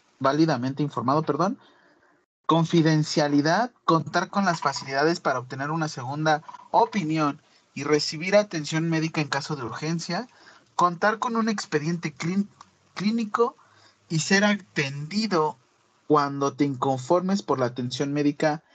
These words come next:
recibida. O sea, pese a que tú digas, "No, no me gusta",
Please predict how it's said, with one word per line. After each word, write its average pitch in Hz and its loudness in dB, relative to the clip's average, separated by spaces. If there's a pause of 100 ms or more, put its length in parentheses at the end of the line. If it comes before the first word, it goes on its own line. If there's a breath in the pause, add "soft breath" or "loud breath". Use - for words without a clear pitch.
(240 soft breath)
recibida. 151 -2
O 117 -2
sea, 131 0
pese 139 -4
a 131 -6
que 147 -4
tú 180 -6
digas, 165 -2 (400 loud breath)
"No, 226 4
no 240 6
me 240 2
gusta", 214 0